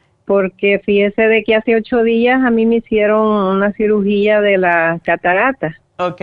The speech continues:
Speaker 1: Pues, todavía no, no, no estoy mirando muy bien, pero me dijeron que en el mismo ojo yo tengo la retina mal y que hay que hacer cirugía. Pero, ay, yo no quisiera hacerme la cirugía, doctora, yo quisiera ver que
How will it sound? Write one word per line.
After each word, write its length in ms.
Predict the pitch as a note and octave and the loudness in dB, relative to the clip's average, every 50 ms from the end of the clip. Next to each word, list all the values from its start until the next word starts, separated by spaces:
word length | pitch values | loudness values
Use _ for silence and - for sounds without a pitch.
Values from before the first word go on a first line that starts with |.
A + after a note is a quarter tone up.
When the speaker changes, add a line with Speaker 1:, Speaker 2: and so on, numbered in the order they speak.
| E3 D#3 | -6 -6
Speaker 1:
Pues, 240 | D#3+ - D#3 E3 D#3+ | -4 -6 -6 -8 -8
todavía 540 | - E3+ E3 E3 D#3+ D#3 E3 E3 F3 E3+ E3+ | -6 -4 -2 -2 -2 0 0 0 0 0 0
no, 360 | E3 D3+ E3 E3+ E3 D#3+ E3 | -2 -2 -2 -2 -2 -2 -2
no, 380 | E3 E3+ E3+ E3+ E3+ E3 D#3 D#3 | -2 -2 -2 -2 -2 -2 -2 -2
no 200 | D#3+ E3 E3+ D#3+ | -2 -2 -2 -4
estoy 260 | E3 - F3 F3 F3 | -4 -4 -2 -2 0
mirando 400 | F3 F3 E3+ E3+ E3 E3 E3+ E3 | 0 0 0 0 -2 -2 -2 -2
muy 180 | E3 D#3+ D#3 D#3+ | -2 -2 -2 -2
bien, 460 | E3 F#3+ G#3 A3 G#3+ G#3 G#3 G#3+ - _ _ _ _ _ _ _ _ _ _ | -2 -2 0 0 0 0 -2 -4 -6 _ _ _ _ _ _ _ _ _ _
pero 280 | - G3 G3+ G3 G3 F#3+ | 0 0 2 2 2 2
me 120 | G3 F#3+ | 2 2
dijeron 480 | F#3+ F#3+ F#3+ F#3+ G#3+ A3+ A#3+ A#3 A#3 A3+ | 2 2 2 2 2 2 2 0 0 0
que 100 | - G#3 | -2 -2
en 100 | F#3+ G3 | 0 0
el 100 | F#3+ F#3 | 0 0
mismo 600 | F#3 F3+ F3+ F3 F#3+ F#3+ F#3+ G3 G#3+ A3+ A#3 A3+ | 0 0 -2 -2 -2 -2 0 0 0 0 0 -2
ojo 180 | G#3 G#3+ G#3 | -2 -2 -2
yo 160 | G#3 G3 F#3+ F3+ | -2 0 -2 -2
tengo 320 | - D#3 D#3 D#3+ E3+ F3 | -2 -2 0 0 0 0
la 160 | F3 E3 E3 | 0 0 -2
retina 920 | E3 E3+ D#3+ D3+ _ - D#3 E3 D#3+ E3 D#3+ D#3 D#3 C#3+ D3 D3 C3 - _ _ _ _ _ _ _ _ _ - | -2 -4 -4 -4 _ -4 -2 0 0 0 0 0 -2 -2 -4 -8 -12 -18 _ _ _ _ _ _ _ _ _ -10
mal 520 | D#3 E3+ F3 F#3 G#3 B3 B3 G#3 F3 F3 _ _ _ _ _ _ _ _ _ _ _ - | -6 -4 -2 0 0 0 0 0 -2 -4 _ _ _ _ _ _ _ _ _ _ _ -4
y 100 | F3+ F3 | -4 -4
que 140 | - F#3 E3 | -2 0 0
hay 120 | E3+ D#3+ | 0 0
que 100 | - F#3 | 0 -2
hacer 280 | F3 - F3 E3 D#3 - | -2 0 -2 -2 -2 -2
cirugía. 840 | - E3+ E3+ F3 F3+ F3 - A#3 B3 B3+ A#3+ G3+ E3+ D#3+ D#3+ - _ _ _ _ _ _ _ _ _ _ _ _ _ | -2 -2 0 0 0 -2 -2 -2 0 0 0 0 0 -2 -4 -8 _ _ _ _ _ _ _ _ _ _ _ _ _
Pero, 640 | - F#3+ G3+ A3 A#3 A#3+ A#3+ A3+ G#3+ G#3 G#3 G#3 - | -2 0 2 2 2 2 2 2 2 2 2 2 2
ay, 260 | - F#3+ G#3 A3+ A3 | 2 2 2 2 2
yo 100 | G#3+ G#3+ | 2 2
no 140 | G#3+ G#3+ G#3 | 0 0 -2
quisiera 400 | - A3 G3+ - G#3 G#3 G3+ G3+ | -2 -4 -2 0 0 0 0 0
hacerme 340 | - G#3 G3+ G#3 G#3+ G3+ | -2 -2 -2 0 0 0
la 120 | G3 F#3+ F#3+ | 0 -2 -2
cirugía, 540 | - G3 F#3+ F#3 F#3 F#3 G3 G3+ G3+ G3 F#3 | -2 -2 -2 0 0 0 0 0 0 0 0
doctora, 460 | F3+ E3+ E3+ - - G3 G3+ G3 F#3+ | 0 -2 -4 -4 -2 0 0 2 0
yo 100 | F#3+ F#3 | 0 -2
quisiera 540 | - G3+ G3 F3+ G3+ G3+ G3+ G3+ G3 F#3+ F#3 | -2 -4 -4 -2 -2 -2 0 0 0 0 2
ver 240 | F#3+ F#3+ G3 G3 | 2 0 0 -2
que 280 | _ - F#3+ F3+ F3 | _ -2 -2 -2 -2